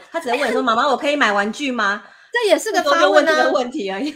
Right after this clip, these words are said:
Speaker 2: 你就会问他说：“为什么你要买玩具呢？你想要买哪一个玩具呢？这个玩具你要怎么玩呢？那你要玩在哪里呢？就是你会带他做什么呢？”其实那些问题都是他必须要回答得出来的呀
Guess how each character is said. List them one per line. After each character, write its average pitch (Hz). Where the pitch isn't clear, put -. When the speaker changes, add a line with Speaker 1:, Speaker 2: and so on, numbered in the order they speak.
Speaker 2:
你 330
就 392
会 466
问 453
他 392
说 392
：“为 427
什 330
么 240
你 220
要 277
买 233
玩 175
具 208
呢？ 175
你 330
想 285
要 339
买 240
哪 196
一 202
个 208
玩 185
具 214
呢？ 196
这 381
个 381
玩 285
具 320
你 220
要 180
怎 180
么 165
玩 160
呢？ 180
那 381
你 269
要 294
玩 233
在 277
哪 185
里 185
呢？ 165
就 370
是 381
你 220
会 370
带 349
他 269
做 269
什 -
么 165
呢？” 190
其 427
实 453
那 494
些 415
问 403
题 254
都 330
是 330
他 311
必 330
须 277
要 269
回 196
答 180
得 190
出 220
来 185
的 -
呀 160